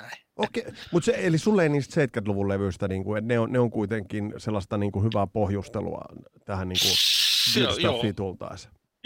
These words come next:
Speaker 1: Joo, siis mun mielestä jos biisi alkaa silloin, kun Pikkukakkosen alkutunnari
Speaker 2: <laughs>
Speaker 1: alkaa, ja sit se biisi vieläkin käyntyy, kun vieläkin, tai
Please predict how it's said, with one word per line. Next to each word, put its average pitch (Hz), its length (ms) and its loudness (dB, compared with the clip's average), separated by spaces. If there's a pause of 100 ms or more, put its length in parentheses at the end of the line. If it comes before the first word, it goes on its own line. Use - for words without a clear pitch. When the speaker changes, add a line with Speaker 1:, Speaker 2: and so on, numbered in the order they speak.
(220)
Speaker 1:
Joo, 202 320 4
siis - 140 0
mun 143 180 -2
mielestä 110 240 0
jos - 120 -2
biisi 131 300 2
alkaa 117 360 0
silloin, 107 260 -2
kun 107 140 -6
Pikkukakkosen - 640 -4
alkutunnari 98 680 0
Speaker 2:
<laughs> 92 60 -2
Speaker 1:
alkaa, 98 360 0
ja 95 80 0
sit - 160 -4
se - 140 0 (320)
biisi 120 300 -2
vieläkin 110 540 0
käyntyy, 107 460 -2
kun 107 140 -10
vieläkin, 110 360 0 (120)
tai 110 120 -2